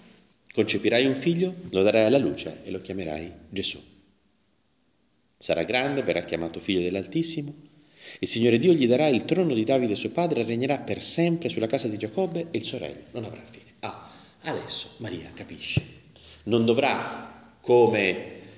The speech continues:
non so, eh, Esther,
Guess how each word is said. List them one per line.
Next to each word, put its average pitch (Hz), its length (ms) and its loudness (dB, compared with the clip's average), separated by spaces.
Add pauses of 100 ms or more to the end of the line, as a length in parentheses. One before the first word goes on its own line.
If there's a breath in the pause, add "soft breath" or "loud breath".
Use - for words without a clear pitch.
(180)
non 92 120 0
so, 92 560 6 (140)
eh, 76 320 -6 (100)
Esther, 92 1040 2